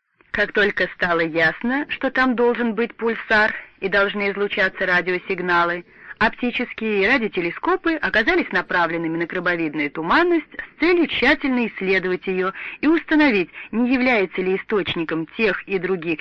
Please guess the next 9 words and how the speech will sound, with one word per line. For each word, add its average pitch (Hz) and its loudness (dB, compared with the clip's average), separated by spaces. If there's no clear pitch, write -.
сигналов 277 0
один 165 0
объект. 156 -6
После 202 0
этого 226 -2
и 247 -4
был 196 -2
отождествлен 180 -4
пульсар. 147 -8